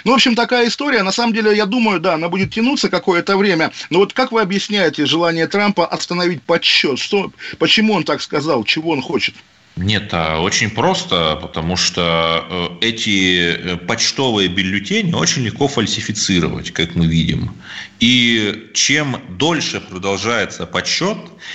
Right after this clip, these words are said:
Speaker 2: тем проще вбросить ещё новые бюллетени, там, написать что-то маркером, потому что,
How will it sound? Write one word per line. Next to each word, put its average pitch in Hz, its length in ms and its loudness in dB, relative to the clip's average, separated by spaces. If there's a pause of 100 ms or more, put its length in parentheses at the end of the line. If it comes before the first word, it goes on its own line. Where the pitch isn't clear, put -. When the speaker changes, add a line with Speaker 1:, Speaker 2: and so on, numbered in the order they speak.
(160)
Speaker 2:
тем 185 220 2
проще 175 580 2
вбросить 104 720 0
ещё 139 300 0
новые 113 380 2
бюллетени, 117 760 0
там, 107 340 0
написать 117 520 0
что-то 90 360 -4
маркером, 120 600 -2
потому 104 320 -4
что, 98 480 0